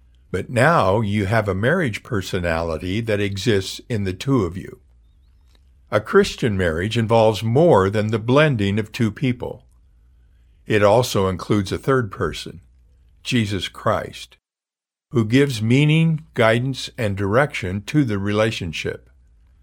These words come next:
When he presides in a marriage, then and only then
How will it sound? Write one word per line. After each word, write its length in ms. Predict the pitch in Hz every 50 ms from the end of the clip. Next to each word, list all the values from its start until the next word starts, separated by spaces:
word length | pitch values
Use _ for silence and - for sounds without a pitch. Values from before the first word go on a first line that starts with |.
| _ _ _ _ _ _ _ _ _ _
When 140 | - 107 104
he 240 | 98 113 156 160 151
presides 640 | 156 - 143 123 104 95 101 90 92 95 95 90 98
in 140 | 107 101 87
a 80 | 87 85
marriage, 560 | 87 87 82 80 80 82 85 85 92 - - _ _ _ _ _ _ -
then 420 | 92 104 117 127 135 151 156 147 -
and 240 | - 120 98 98 -
only 380 | - 135 170 202 190 165 139 107
then 500 | 90 82 87 80 76 87 87 92 95